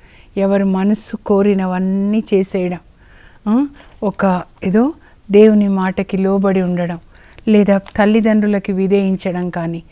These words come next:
పెద్దలకి విధేయించడం, ఉమ్, చాలా తక్కువైపోయిందండి. మన శ్రమలన్నింటికీ ఒకే కారణం, సొంత నిర్ణయాలు తీసుకోవడము, దేవుని మాటకు లోబడకుండా ఉండడం, అవిధేయత చూపించడం.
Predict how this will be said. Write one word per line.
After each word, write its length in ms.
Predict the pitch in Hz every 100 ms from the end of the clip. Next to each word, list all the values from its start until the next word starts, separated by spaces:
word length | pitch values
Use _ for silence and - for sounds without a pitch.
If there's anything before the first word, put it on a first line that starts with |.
| - - - 208
పెద్దలకి 500 | 190 208 233 233 208
విధేయించడం, 640 | 190 185 185 180 180 175 - - - - - -
ఉమ్, 200 | 233 262 - 226
చాలా 340 | 196 214 262
తక్కువైపోయిందండి. 1080 | 262 226 - 202 190 185 190 180 180 175 165 - - - - -
మన 200 | 202 202
శ్రమలన్నింటికీ 1160 | - 214 214 220 214 226 247 262 269 262 247 233
ఒకే 400 | 202 - 220 233
కారణం, 640 | - - 196 180 180 180 - - - -
సొంత 460 | - 220 220 233 254
నిర్ణయాలు 680 | 226 202 196 190 185 180 180
తీసుకోవడము, 760 | - 180 - - 175 180 180 - - - - 180
దేవుని 420 | 214 226 226 214
మాటకు 680 | 185 180 180 190 - 285 427 - - - - 185
లోబడకుండా 800 | 196 202 208 202 202 190 185 180
ఉండడం, 340 | 170 165 160 - _ -
అవిధేయత 560 | - 196 185 208 202
చూపించడం. 640 | 180 - 175 175 170 -